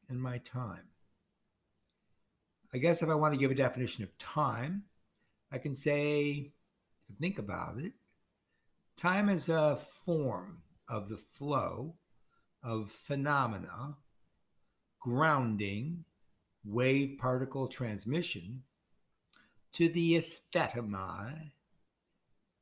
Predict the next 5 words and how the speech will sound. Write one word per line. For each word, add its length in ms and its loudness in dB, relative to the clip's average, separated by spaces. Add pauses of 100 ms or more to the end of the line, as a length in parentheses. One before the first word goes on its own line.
(160)
uh, 360 -2
eo 320 8
ipso, 960 4 (340)
stimulating 1300 -2 (920)
electrobiochemically 1700 0